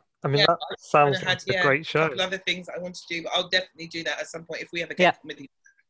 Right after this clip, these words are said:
Speaker 3: <laughs> If ever we're allowed out again.
Speaker 2: If we're allowed to perform,
Speaker 3: Yeah.
Speaker 2: yeah.
Speaker 1: So, um, it's funding on Unbound at the moment, so people can
Speaker 2: Yeah.
Speaker 1: go to unbound dot com, um,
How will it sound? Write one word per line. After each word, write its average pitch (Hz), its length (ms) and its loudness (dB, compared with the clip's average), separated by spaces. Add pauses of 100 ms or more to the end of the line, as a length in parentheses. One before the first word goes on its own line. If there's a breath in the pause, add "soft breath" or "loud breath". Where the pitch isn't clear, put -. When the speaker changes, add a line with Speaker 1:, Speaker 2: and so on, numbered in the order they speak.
Speaker 3:
<laughs> - 540 -12 (380)
If - 200 -2
ever 180 280 4
we're 165 120 2
allowed 160 320 2
out 151 240 -2
again. 147 260 2
Speaker 2:
If 143 80 -8
we're 180 80 -8
allowed 175 120 -8
to - 260 -16
perform, 175 360 -10
Speaker 3:
Yeah. 175 280 2 (100)
Speaker 2:
yeah. 151 60 -16
Speaker 1:
So, 170 340 8 (340)
um, 160 380 6
it's 185 300 2
funding 185 500 6
on 165 200 6
Unbound 135 500 6
at - 100 -2
the 135 60 0
moment, 123 360 2
so 127 160 2
people 139 360 0
can 143 200 -2
Speaker 2:
Yeah. 127 40 -4
Speaker 1:
go 131 360 8
to 131 380 0
unbound 127 460 4
dot 131 200 0
com, 127 380 6 (540 soft breath)
um, 127 680 6